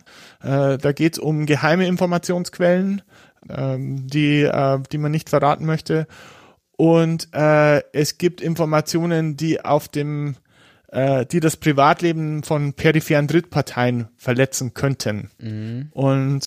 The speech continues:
Speaker 1: das könnte auch ein Herr Donald Trump sein, ein peripherer Dritter in diesem Fall, ja. Und, äh, ja, ja,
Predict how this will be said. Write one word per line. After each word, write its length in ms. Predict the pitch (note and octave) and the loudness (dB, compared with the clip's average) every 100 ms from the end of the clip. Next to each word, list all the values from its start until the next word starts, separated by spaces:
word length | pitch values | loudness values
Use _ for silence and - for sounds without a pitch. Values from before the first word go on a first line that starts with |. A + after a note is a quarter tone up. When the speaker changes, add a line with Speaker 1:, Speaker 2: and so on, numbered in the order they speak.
| - | -8
Speaker 1:
das 240 | B2 - | -8 -4
könnte 340 | - F3 F#3+ - | 0 2 4 2
auch 100 | D#3+ | 2
ein 200 | F3+ E3 | 2 2
Herr 300 | E3+ E3 D#3+ | 4 4 2
Donald 360 | D3+ E3 E3+ | 0 0 0
Trump 200 | - C4 | 2 0
sein, 300 | A#3+ B2+ A2 | 2 2 0
ein 240 | - A#2+ A#2+ | -2 -6 -4
peripherer 540 | - B2+ A#2+ A#2+ A#2+ | -2 -2 0 0 0
Dritter 360 | A2+ D3+ - G#2+ | 2 0 0 -4
in 140 | A#2 | -4
diesem 240 | A2+ A2+ G#2+ | -8 -8 -6
Fall, 240 | A2+ A#2 | -4 -2
ja. 240 | A#2 D3+ - | -2 -2 -4
Und, 380 | C#2+ B2 B2 - | -8 -10 -10 -8
äh, 340 | - A#2+ B2 B2 - - - - _ _ _ - | -6 -2 -2 -4 -10 -20 -20 -20 _ _ _ -4
ja, 220 | C#3 F#3+ | 0 2
ja, 280 | B3+ - | 4 2